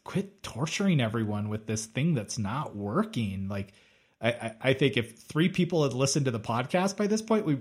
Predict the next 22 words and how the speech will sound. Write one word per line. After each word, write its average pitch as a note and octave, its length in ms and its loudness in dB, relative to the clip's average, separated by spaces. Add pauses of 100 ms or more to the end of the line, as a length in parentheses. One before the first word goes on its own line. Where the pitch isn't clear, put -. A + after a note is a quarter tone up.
we C#3 140 0
might D3+ 160 0
wanna E3+ 180 6
have C3 80 2
a B2+ 60 0
conversation B2+ 720 2
that A2 100 -2
we B2+ 80 0
should C3 220 -4
stop C#3+ 360 0
pouring C3+ 240 4
all B2+ 140 0
this B2 160 -2
time E3+ 300 2
in. G2 100 -4
Now, A2 220 2
we've A#2 160 0
had A2 200 2
lots A2 360 -2
of - 40 -20
people B2+ 200 -4
listen, A2+ 440 -4